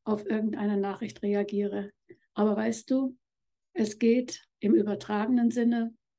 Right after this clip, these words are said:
um Tod und Leben, um deine Beziehungen, um Familie, um deine Kinder, um die Ehe oder auch,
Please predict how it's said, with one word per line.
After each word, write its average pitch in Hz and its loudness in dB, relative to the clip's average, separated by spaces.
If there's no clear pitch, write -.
um 214 2
Tod 220 -2
und 202 -4
Leben, 214 0
um 208 0
deine 196 -4
Beziehungen, 202 0
um 202 2
Familie, 208 0
um 202 0
deine 220 4
Kinder, 285 6
um 202 0
die 208 0
Ehe 247 0
oder 202 -2
auch, - -8